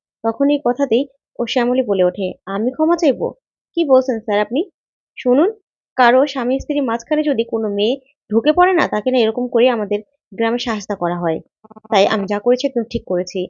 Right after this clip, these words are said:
যা শুনে অনিকেত চমকে যায় আর ঠাম্মি বলতে থাকে, "অনি দাদু ভাই,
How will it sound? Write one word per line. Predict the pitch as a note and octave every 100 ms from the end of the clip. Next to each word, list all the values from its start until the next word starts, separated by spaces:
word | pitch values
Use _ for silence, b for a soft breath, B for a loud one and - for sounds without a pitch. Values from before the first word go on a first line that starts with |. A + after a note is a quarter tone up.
| _ _ -
যা | A#3+ C#4
শুনে | D#4+ E4
অনিকেত | D4 B3+ B3 A#3 -
চমকে | A3 F#3+ F3+
যায় | F3+ F3
আর | -
ঠাম্মি | G#3+ A3
বলতে | G3+ F#3+
থাকে, | G3 F#3+
"অনি | F#3 G#3 B3+
দাদু | C4 C#4
ভাই, | E4+